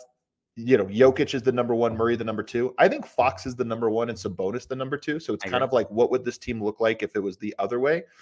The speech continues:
Speaker 1: And Fox is really good. And then their role players are great. They have such great shooting.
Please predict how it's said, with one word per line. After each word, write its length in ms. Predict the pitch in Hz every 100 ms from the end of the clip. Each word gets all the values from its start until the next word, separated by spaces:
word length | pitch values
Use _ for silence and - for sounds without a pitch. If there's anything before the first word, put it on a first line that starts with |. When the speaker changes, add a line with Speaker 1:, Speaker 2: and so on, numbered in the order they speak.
| - _ 170
Speaker 1:
And 160 | 165
Fox 320 | 170 170 -
is 100 | 165
really 200 | 160 156
good. 260 | 131 175 156
And 100 | 139
then 180 | 143 127 _ - _ _ -
their 160 | 160 160
role 240 | 151 190
players 340 | 190 165 147
are 60 | 131
great. 320 | 98 135 147
They 60 | 165
have 100 | 170
such 260 | - 220
great 220 | - 196 -
shooting. 420 | 156 160 202